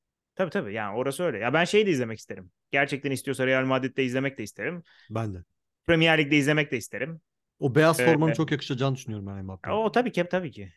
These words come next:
Speaker 1: Yani, e,
Speaker 2: Hı.
Speaker 1: o yüzden hani hakikaten dediğin gibi yavaştan k-, hadi kapatalım beyler. Son, e, şeyleri, siparişleri verelim. Yapsın yavaştan da, e, bir sonraki Dünya Kupası'na Paris Saint-Germain oyuncusu olarak gitmesin mesela.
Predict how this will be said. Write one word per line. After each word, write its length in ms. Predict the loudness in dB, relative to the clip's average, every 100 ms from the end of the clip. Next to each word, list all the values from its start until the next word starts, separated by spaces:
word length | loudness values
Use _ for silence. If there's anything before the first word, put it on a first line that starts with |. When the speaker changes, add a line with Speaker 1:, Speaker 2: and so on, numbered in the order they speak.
| _
Speaker 1:
Yani, 280 | -4 -2 0
e, 500 | -2 -2 -2 -2 -2
Speaker 2:
Hı. 60 | 0
Speaker 1:
o 100 | -2
yüzden 380 | 0 -2 -4 -6
hani 260 | -4 -2
hakikaten 440 | -2 -2 -4 -4 -2
dediğin 240 | -2 -2
gibi 280 | -2 -2 -4 -8 _ _ _
yavaştan 640 | -2 0 -2 -2 -4 -6 -16 _ _ _ _ _ -10
k-, 180 | -10 -6
hadi 200 | -2 0
kapatalım 560 | 2 2 4 6 4 0 _
beyler. 320 | -2 0 2 0
Son, 480 | 0 0 0 -6
e, 220 | -4 -4 0
şeyleri, 300 | 0 0 -4
siparişleri 580 | -2 -2 0 -2 0
verelim. 380 | 2 2 0 -4 -16 _ _
Yapsın 560 | 0 0 2 -2 -2 -4
yavaştan 540 | -4 0 -2 -2 -6 -2
da, 220 | -4 -4 _ _ _ -6
e, 140 | 0
bir 80 | 2
sonraki 340 | 2 2 2
Dünya 260 | 2 2 0
Kupası'na 560 | -2 -4 -2 -2 -4 -8 -4
Paris 180 | -2 2
Saint-Germain 360 | 2 2 2 0
oyuncusu 260 | -4 -6
olarak 220 | -2 0
gitmesin 340 | -2 -6 -8 -10
mesela. 400 | -10 -8 -10